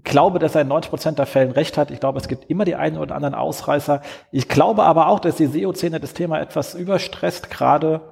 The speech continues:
ähm, wenn man so sieht, wenn man es mal anschaut bei, ähm, Kunden, die von irgendwo herkommen, was da so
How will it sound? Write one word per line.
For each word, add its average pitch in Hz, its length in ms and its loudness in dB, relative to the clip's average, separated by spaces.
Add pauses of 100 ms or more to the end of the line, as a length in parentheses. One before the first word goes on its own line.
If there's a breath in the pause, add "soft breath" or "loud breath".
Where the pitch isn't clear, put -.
(540 soft breath)
ähm, 139 540 4
wenn 143 100 2
man 143 140 2
so 127 80 0
sieht, 143 300 -4
wenn 151 100 2
man 139 100 -2
es 143 80 -10
mal 135 240 2
anschaut 143 320 0
bei, 135 280 6
ähm, 135 300 -2
Kunden, 165 220 -4
die 147 60 -4
von 139 100 -8
irgendwo 135 220 -2
herkommen, 147 380 4
was 135 120 2
da 131 160 4
so 127 460 0